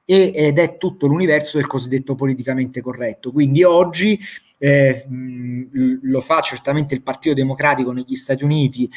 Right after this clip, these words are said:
e lo fanno tutti coloro che esprimono una posizione antisovranista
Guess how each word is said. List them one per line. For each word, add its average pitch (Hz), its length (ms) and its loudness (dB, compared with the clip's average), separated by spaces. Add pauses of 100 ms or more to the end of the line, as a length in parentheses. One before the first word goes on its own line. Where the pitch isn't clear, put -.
(180)
e 135 100 -2
lo 143 100 8
fanno 143 600 0
tutti 196 380 -2
coloro 143 440 4
che 127 100 -4
esprimono 139 480 -2
una 131 140 -4
posizione 127 720 -4
antisovranista 151 1080 -2